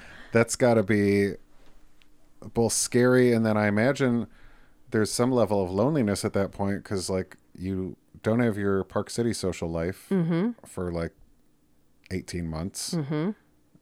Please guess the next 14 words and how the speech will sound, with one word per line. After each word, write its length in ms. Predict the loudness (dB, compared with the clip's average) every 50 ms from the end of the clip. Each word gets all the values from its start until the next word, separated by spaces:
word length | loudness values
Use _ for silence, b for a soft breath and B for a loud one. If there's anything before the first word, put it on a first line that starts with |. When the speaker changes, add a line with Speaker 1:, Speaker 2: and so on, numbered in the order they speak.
| _ _ -12 -8
Speaker 2:
Um, 300 | -8 -6 -6 -8 -8 -10 -12 _ _ _ _ _ _ -18 -14
you 120 | -14 -8
don't 200 | -4 -4 -2 -2
have 140 | -2 -4 -2
much 200 | -2 -4 -6 -6 -8
of 20 | -8
an 60 | -8 -6
opportunity 520 | -8 -10 -10 -8 -8 -8 -6 -6 -8 -10 -10 -14 _ _ _ _ _ _ _
because 480 | -10 -8 -8 -8 -12 -12 -10 -10 -10 -10
of 100 | -12 -10
covid 420 | -6 -4 -4 -4 -2 -4 -6 -8 -6
to, 120 | -4 -2
Speaker 1:
Mm-hmm. 400 | -2 -2 -2 -2 -2 -2 -2 -2
Speaker 2:
like, 120 | -4 -6